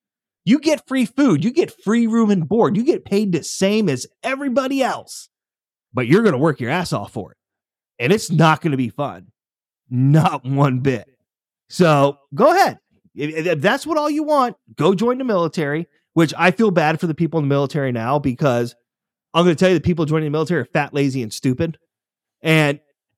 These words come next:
that's the issue they're having with recruitment right now. Now, I understand there are kids in this world right now that are strapping Glocks to drones with automatic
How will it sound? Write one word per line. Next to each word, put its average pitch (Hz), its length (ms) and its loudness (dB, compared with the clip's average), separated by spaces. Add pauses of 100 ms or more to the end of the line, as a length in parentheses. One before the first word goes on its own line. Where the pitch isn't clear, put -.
(280)
that's 160 380 0
the 208 120 -4
issue 196 240 2
they're 180 140 2
having 170 240 -2
with 165 160 -2
recruitment 160 360 -4
right 117 140 -4
now. 107 80 -6
Now, 170 260 -2
I 202 200 -2
understand 202 640 -8 (640)
there 214 220 2
are 220 100 2
kids 247 400 -2
in 285 120 -6
this 277 240 -6
world 196 340 0
right 185 260 0
now 202 240 0
that 170 160 2
are 135 120 -6
strapping 190 560 -2
Glocks 156 640 -2 (320)
to 160 100 2
drones 160 720 2
with 135 140 -8
automatic 190 500 0